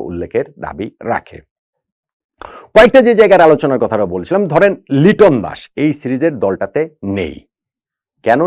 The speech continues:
নেই তিনি? ইনজুরির কারণে নেই। আমরা ধারণা করে নিচ্ছি। কেন ধারণা করে নিচ্ছি? কারণ ওই যে প্রেস রিলিজটাতে দেয়া হয়েছে,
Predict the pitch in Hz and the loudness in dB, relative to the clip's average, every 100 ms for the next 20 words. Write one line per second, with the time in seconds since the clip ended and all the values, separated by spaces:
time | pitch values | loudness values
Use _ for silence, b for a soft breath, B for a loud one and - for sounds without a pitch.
0 | 190 190 185 196 247 _ _ - 185 185 | 0 -2 -4 -8 -12 _ _ -2 2 2
1 | 170 156 139 110 92 80 76 69 65 _ | 4 2 2 -2 -4 -8 -12 -16 -20 _
2 | 104 135 147 87 92 101 131 131 98 87 | -4 0 -2 -4 -2 0 2 0 -4 -8
3 | 76 - - 65 - b b - 151 208 | -10 -18 -20 -20 -20 b b 2 4 6
4 | 196 202 202 196 196 190 190 - B - | 4 4 2 2 0 -2 -4 -8 B 2
5 | 185 202 202 - 185 190 196 202 208 185 | 6 6 4 6 6 4 2 0 0 0
6 | 160 165 175 160 139 143 147 160 | 4 6 6 4 0 0 0 0